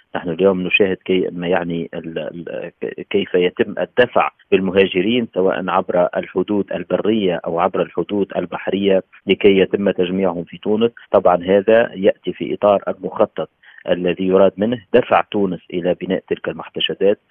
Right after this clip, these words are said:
إلى بناء تلك المعتقلات، وبالتالي تكون أوروبا قد نجحت في مخططها، وهذا كله يعود إلى استغلالها لمرحلة الهشاشة التي تمر بها تونس.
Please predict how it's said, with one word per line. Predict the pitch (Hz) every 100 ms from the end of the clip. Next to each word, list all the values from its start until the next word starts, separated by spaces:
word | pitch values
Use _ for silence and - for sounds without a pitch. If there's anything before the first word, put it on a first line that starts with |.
| -
إلى | 92 92
بناء | 92 95 - -
تلك | 120 -
المعتقلات، | 92 87 85 87 - 82 98 -
وبالتالي | 95 117 113 - 92 - 107 104 101 -
تكون | 90 110 107 -
أوروبا | 92 92 -
قد | 87 92 - _ -
نجحت | 95 113 113 101 87 - -
في | 95 98 95
مخططها، | 87 85 - 90 - 104 - _
وهذا | 107 117 127 - 90 90 - - - 110 110 98
كله | 104 101
يعود | 95 85 95 104 -
إلى | 87 90 92 92 -
استغلالها | 98 - 101 90 101 101 90 92
لمرحلة | 92 85 - 101 95
الهشاشة | 101 - 87 90 90 85
التي | 87 90 -
تمر | 87 90 -
بها | 82 80 -
تونس. | 78 - _